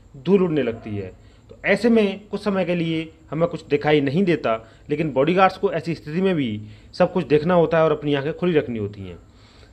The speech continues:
तो ऐसे में काला चश्मा इन्हें काफ़ी मदद करता है। तो आप समझ गए होंगे कि प्रधानमंत्री के बॉडीगार्ड काला चश्मा क्यों पहनते हैं।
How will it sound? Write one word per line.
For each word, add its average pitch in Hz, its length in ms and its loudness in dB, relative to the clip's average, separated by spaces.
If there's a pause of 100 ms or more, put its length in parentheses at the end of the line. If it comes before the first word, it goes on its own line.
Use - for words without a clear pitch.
(120)
तो 175 100 -8
ऐसे 190 260 2
में 170 280 0
काला 175 160 -2
चश्मा 165 280 -4
इन्हें 175 220 -6
काफ़ी 170 220 -2
मदद 120 300 -4
करता 95 220 -16
है। 87 180 -14 (360)
तो 135 60 -6
आप 131 80 -6
समझ 160 300 0
गए 208 100 6
होंगे 220 340 4 (400)
कि 190 60 -4
प्रधानमंत्री 151 520 -4
के 139 80 2
बॉडीगार्ड 139 540 2 (140)
काला 160 160 2
चश्मा 143 280 -8 (160)
क्यों 196 140 -4
पहनते 104 360 -4
हैं। 87 180 -14